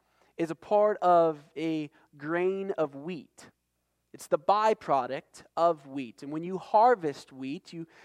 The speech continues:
pick off the top of it, and then you would put the wheat in a bag, and you just start beating it.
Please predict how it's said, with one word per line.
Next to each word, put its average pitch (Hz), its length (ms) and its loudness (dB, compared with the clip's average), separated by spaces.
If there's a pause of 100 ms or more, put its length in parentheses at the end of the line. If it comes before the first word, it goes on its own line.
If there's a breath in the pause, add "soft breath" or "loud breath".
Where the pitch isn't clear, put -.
(140 soft breath)
pick 226 180 -2
off 214 240 6
the 214 80 -8
top 160 340 2
of 139 140 -12
it, 143 240 -4
and 170 100 -8
then 180 120 -2
you 202 120 -4
would 185 140 2 (280 loud breath)
put 262 280 0
the 226 60 -2
wheat 214 400 -8
in 208 140 2
a 175 60 -2
bag, 160 520 2
and 175 100 -4
you 226 100 -6
just 240 180 -10
start 214 200 0 (220)
beating 202 400 -4
it. - 320 -20